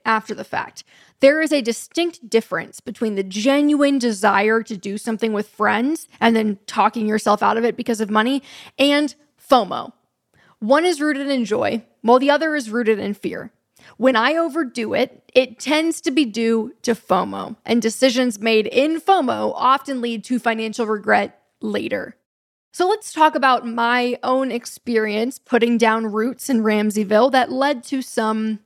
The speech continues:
regret. As you probably inferred from my earlier example, even just a few years ago, I routinely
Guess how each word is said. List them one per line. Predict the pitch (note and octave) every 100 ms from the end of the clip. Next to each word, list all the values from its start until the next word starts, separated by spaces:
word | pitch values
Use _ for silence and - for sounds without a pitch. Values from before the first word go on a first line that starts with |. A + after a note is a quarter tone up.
| _
regret. | G#3+ G#3 G#3 F3+ - - _ _ _ _ - _ _ _ _ _
As | F4 G#4 G4
you | F#4+
probably | C#4+ D4+ D#4+ D4 D#4+
inferred | D#4 C#4+ B3 A3 A#3+ E4+
from | - - C4
my | B3+
earlier | A#3+ C4 C#4+ D4 D4
example, | D4 - D#3 G#3 - C4 E4+ - -
even | D4 G#4+ G#4
just | F4 -
a | D#4+
few | E4+
years | D#4 D4 D4+
ago, | D4 G#3+ - -
I | A#3+ C#4
routinely | C4 D4 C#4+ - F4+ F4 F4 E4+ F4